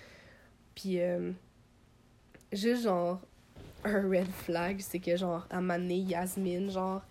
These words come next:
elle s'enfarge dans un gars, puis là, genre, euh, « Oh, fais attention », genre.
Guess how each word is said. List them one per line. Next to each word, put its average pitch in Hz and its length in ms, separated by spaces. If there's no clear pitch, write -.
elle 208 60
s'enfarge 190 640
dans 175 300
un 165 120
gars, 185 380
puis 240 100
là, 214 200
genre, 190 400
euh, « 170 420
Oh, 285 200
fais - 180
attention », 262 800
genre. 233 400